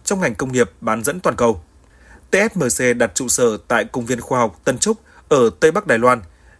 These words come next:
Ngay cả sự gián đoạn nhỏ nhất trong sản lượng sản xuất của công ty cũng ảnh hưởng đến các dây chuyền lắp ráp trong ngành công nghiệp ô tô toàn cầu. Được thành lập vào năm một chín tám lăm,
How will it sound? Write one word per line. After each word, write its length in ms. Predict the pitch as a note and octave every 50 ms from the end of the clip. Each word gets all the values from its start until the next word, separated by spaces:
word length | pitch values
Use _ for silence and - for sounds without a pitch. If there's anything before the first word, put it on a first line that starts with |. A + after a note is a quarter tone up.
| _ -
Ngay 120 | G3+ G#3+ A3
cả 200 | - F3+ C#3 A2+
sự 160 | - C#3+ B2
gián 200 | A2 A#2 A#2 D#3
đoạn 220 | G3 F#3+ D3+ B2
nhỏ 120 | B2 A#2 A2
nhất 240 | B2+ F#3+ A#3 - _ -
trong 220 | - - B2+ A#2+
sản 200 | A#2+ - C3+ A#2
lượng 120 | A#2 B2 A2+
sản 140 | - B2+ G#2
xuất 300 | - A3 A3+ - - -
của 120 | - A#2+
công 140 | - B2 A2+
ty 200 | - C3 A#2+ G2+ - _ _ _ _ -
cũng 160 | - G3 G#3
ảnh 120 | A3+ F#3 B2+
hưởng 240 | B2+ B2 A2+ G#2+ G#2
đến 260 | A2 A2 A2 A#2+ D3 - -
các 220 | - A3 A3+ - -
dây 140 | B2 A#2+
chuyền 200 | A#2 - B2+ A2+
lắp 140 | A2+ E3 D#3+
ráp 240 | D3 F#3 G#3+ A3+ - _ -
trong 240 | - C#3 B2 A#2
ngành 160 | A#2+ A#2 A2+ G2+
công 160 | - C#3 C3
nghiệp 180 | B2+ A#2+ G#2 - _ - -
ô 140 | C#3 C3+ -
tô 100 | C#3 B2
toàn 160 | A#2+ A#2+ G2+
cầu. 260 | F#2+ A#2+ A#2 G#2 E2 - - - - _ - _ _ _ _ _ _ _ _ _
Được 160 | - E3+ C#3+ -
thành 160 | C#3+ B2 A#2+
lập 160 | A#2+ A#2+ G#2
vào 300 | A2+ G#2+ A#2+ A#2 A2+ A2+
năm 180 | A2+ D#3 G3+ G3
một 100 | C#3+ A#2+
chín 140 | - B2 G#2+
tám 140 | A#2 A2+ A#2+
lăm, 180 | B2+ B2+ A#2+